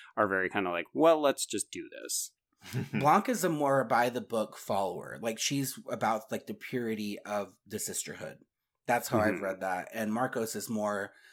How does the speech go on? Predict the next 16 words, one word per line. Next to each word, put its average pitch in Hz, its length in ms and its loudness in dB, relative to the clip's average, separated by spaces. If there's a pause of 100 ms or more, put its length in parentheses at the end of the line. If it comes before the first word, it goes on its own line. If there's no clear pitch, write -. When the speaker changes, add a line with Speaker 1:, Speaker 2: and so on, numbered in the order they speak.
(260)
Speaker 3:
of 104 380 -2
Speaker 2:
Me, 135 200 4
me, 139 140 6
me. 120 260 2
Speaker 3:
the 127 120 4
power 113 640 4
c-, - 160 -14
being 107 240 -4
corrupt. 101 360 -4
She 101 280 0
is 104 280 -2
the 98 100 -8
power 92 340 -8
being 80 280 -12
Speaker 1:
Right. 73 280 0
Speaker 3:
corrupted. 57 220 -16